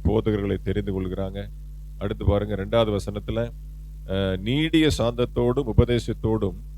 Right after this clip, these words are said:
கண்டனம் பண்ணி கடிந்து கொண்டு புத்தி சொல்லு." அஹ், நீடிய பொறுமையா இருக்கணும், அதே சமயத்துல கடிந்து கொள்ளணும். அஹ், கண்டன உபதேசங்களை செய்ய வேண்டும்.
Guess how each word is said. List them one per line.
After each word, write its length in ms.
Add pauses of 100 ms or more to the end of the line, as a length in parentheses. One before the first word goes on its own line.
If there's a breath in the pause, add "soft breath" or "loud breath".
(360)
கண்டனம் 500
பண்ணி 300
கடிந்து 480
கொண்டு 260
புத்தி 240
சொல்லு." 300 (180)
அஹ், 280
நீடிய 360 (100)
பொறுமையா 580
இருக்கணும், 240
அதே 160
சமயத்துல 540
கடிந்து 440
கொள்ளணும். 380
அஹ், 200 (460)
கண்டன 300
உபதேசங்களை 800
செய்ய 340
வேண்டும். 280